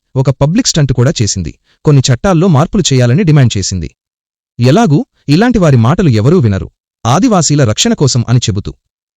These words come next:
ఆదివాసీలు క్రైస్తవులుగా మారిన తర్వాత కూడా ప్రభుత్వ ప్రయోజనాలు పొందుతున్నారని,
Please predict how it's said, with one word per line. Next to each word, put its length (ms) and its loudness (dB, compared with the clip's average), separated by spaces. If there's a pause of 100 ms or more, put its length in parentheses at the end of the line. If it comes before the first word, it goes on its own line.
(340)
ఆదివాసీలు 540 0
క్రైస్తవులుగా 560 0
మారిన 320 2
తర్వాత 340 0
కూడా 300 -2 (280)
ప్రభుత్వ 320 0
ప్రయోజనాలు 460 0
పొందుతున్నారని, 640 0